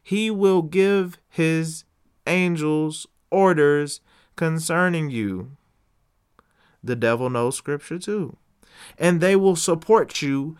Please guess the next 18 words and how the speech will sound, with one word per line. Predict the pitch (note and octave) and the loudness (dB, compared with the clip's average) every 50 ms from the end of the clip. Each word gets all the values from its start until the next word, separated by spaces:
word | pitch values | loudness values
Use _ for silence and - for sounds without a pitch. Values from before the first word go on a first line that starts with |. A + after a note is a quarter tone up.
| _ _ - | _ _ -2
with | A#2+ D3 D#3 D3+ - | 0 0 0 2 2
their | - D3 D3 C#3 C#3+ | 2 2 2 2 2
hands | D3+ F3 F#3 F#3 E3+ D#3 D3 D3 D3+ D3+ | 0 0 0 0 0 0 0 -2 -4 -6
so | - - D#3+ F3 F3 | -4 -2 0 0 0
that | E3 D#3 E3 E3 D3+ B2+ C#3+ | 0 0 -2 -4 -4 -6 -6
you | D3+ E3+ F#3 F#3+ F#3+ | -6 -4 -4 -2 -2
will | F3 D#3+ E3+ F3 F3+ F3+ E3+ | 0 0 2 2 2 0 0
not | E3 E3+ E3+ F3 - | -2 -2 -2 -4 -4
strike | - - - - D#3+ E3+ E3+ E3 - | -8 -8 -4 -2 -2 -2 -2 -4 -6
your | - C3+ D#3 D#3 | -4 -2 -2 -4
foot | D#3+ - - D#3 D3+ C#3+ A#2 - _ - - _ _ _ _ _ _ _ _ _ - | -4 -6 -2 0 0 0 0 -2 _ -20 -20 _ _ _ _ _ _ _ _ _ -6
against | C3 B2+ G#2+ G#2+ A2+ A2+ A#2 F2 - - - - - - _ _ _ _ _ _ _ _ _ | -6 -6 -4 -4 -4 -4 -4 -6 -10 -12 -12 -12 -14 -20 _ _ _ _ _ _ _ _ _
a | - C3+ | -8 -6
stone." | C3 - - - F#3+ F#3 D#3+ B2 A2 F#2+ D2+ C2 - - _ _ _ _ _ _ _ _ | -4 -4 -2 -2 -2 -2 -2 -2 -4 -6 -8 -10 -16 -20 _ _ _ _ _ _ _ _
Hmm. | - G#3 G#3 F#3 C#3 G2+ E2 - - - _ _ _ _ _ _ _ _ _ _ _ _ _ _ _ _ _ _ _ _ _ _ _ _ _ _ - _ _ _ _ _ _ _ _ _ _ _ _ _ _ _ _ _ _ _ _ - | -4 -2 -2 -2 -2 -4 -8 -12 -18 -20 _ _ _ _ _ _ _ _ _ _ _ _ _ _ _ _ _ _ _ _ _ _ _ _ _ _ -20 _ _ _ _ _ _ _ _ _ _ _ _ _ _ _ _ _ _ _ _ -8
Temptation | - F3+ F3 E3+ - A3+ A#3+ C4+ B3 - - G#3+ F#3 E3 | -4 -4 -4 -2 0 2 2 2 2 0 -4 -4 -4 -4
can | - F3 D#3 D3 | -4 -4 -4 -4
happen | D3+ E3 F#3 F#3 F3+ F3+ - C3 B2 A#2 A#2+ B2 B2 C#3 | -2 -2 0 0 0 0 -2 -4 -4 -4 -4 -8 -10 -12